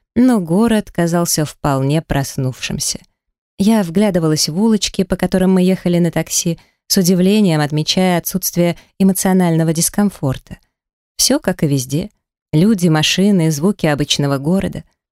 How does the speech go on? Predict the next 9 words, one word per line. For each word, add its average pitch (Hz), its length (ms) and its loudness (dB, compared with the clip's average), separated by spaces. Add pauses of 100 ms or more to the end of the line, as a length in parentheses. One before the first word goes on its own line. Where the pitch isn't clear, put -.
(260)
Мне 165 180 4
даже 170 200 0
показалось, 180 640 0
Ванкувер 165 540 0
был 170 280 0
менее 160 460 2
безразличным, 151 760 0
чем 151 260 0
Питер. 156 400 0